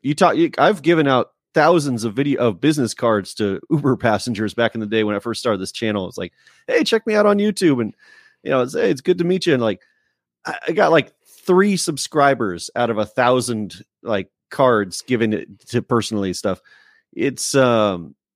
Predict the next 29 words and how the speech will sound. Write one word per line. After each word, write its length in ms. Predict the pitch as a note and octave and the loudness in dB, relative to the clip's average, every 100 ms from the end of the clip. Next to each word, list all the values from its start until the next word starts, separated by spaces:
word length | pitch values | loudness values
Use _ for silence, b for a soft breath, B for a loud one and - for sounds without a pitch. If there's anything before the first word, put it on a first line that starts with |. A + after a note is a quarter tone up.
| _ | _
yeah, 280 | B2+ A#2+ E2+ | -2 0 0
it's, 100 | F2+ | -2
it, 140 | C3+ C#3+ | 0 2
growing 320 | D3 G#3 A3+ | 4 4 4
the 80 | E3+ | 0
channel 460 | - E3+ E3 D#3+ | 2 2 4 2
is, 300 | - C3 A2+ | 2 2 2
like, 300 | B2 A2+ - - | 2 0 0 -6
it's 200 | A#2+ - | -6 -4
really 260 | D3+ E3 C#3+ | -2 0 0
just, 420 | C3+ B2 - - _ _ _ _ _ | 0 -2 -6 -18 _ _ _ _ _
you 160 | C3+ B2 | -2 0
know, 240 | G#2 G2 - _ _ _ _ _ _ _ _ - | 0 -4 -8 _ _ _ _ _ _ _ _ -6
it, 360 | C3 B2 - - | -2 -2 -4 -4
uh, 320 | B2 A#2 A2+ - | 0 0 0 -2
you're 80 | B2 | 2
growing 220 | D#3+ D#3+ | 2 2
it 140 | D#3 | 0
with 300 | B2 B2+ - _ - | 0 -2 -2 _ -6
the 160 | A#2 | 0
algorithm 640 | A2 A#2+ A#2+ B2+ B2 B2+ A#2+ G#2+ | 2 2 2 0 0 -4 -6 -4
on 260 | G#2+ G2 | -2 -2
YouTube, 480 | G2 A2+ B2+ D3 D3 - | -2 -2 -2 -2 -4 -6
being 160 | A#2 G#2 | -6 -4
friends 320 | B2 A#2+ A2+ | -4 -4 -4
with 120 | A2+ | -4
that. 180 | B2 - _ _ _ _ _ _ _ - | -4 -6 _ _ _ _ _ _ _ -10
But, 340 | A2+ G#2+ - - | -4 -2 -2 2
uh, 300 | A#2+ G#2+ | 4 4